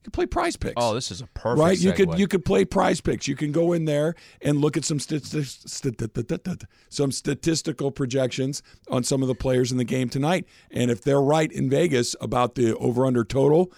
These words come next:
Speaker 1: maybe you want some unders or some less thans on the statistical projections at Prize Picks, because here's all you gotta do. Pick two, get it right, win money, right? You can win up to twenty-five times your money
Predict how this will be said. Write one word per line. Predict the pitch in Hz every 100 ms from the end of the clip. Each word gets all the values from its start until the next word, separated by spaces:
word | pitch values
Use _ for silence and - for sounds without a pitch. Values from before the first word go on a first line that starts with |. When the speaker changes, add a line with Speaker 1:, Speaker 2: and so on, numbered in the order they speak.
| _ _ -
Speaker 1:
maybe | 117 123
you | 143
want | 143
some | - 143 -
unders | 143 156 151 135 135 -
or | 117
some | 131 123 117
less | 139 160 -
thans | 135 120 120 139 - -
on | 285 131
the | 123
statistical | - - 143 - 135
projections | 120 123 127 117 127 117
at | 107
Prize | 147 147 135
Picks, | 120 110
because | - 110 127 - - - -
here's | 127 139
all | 170
you | 160
gotta | 151
do. | 139 160 131 - _ _ -
Pick | 165 151
two, | 170 165
get | 151 160
it | 156
right, | 123 143 165 - _ -
win | 123 143
money, | 123 123 123 -
right? | 123 120 127
You | -
can | 139
win | 127 151
up | -
to | 123
twenty-five | - 156 160 165 - 139 135
times | 143 143 131
your | 131
money | 123 123 113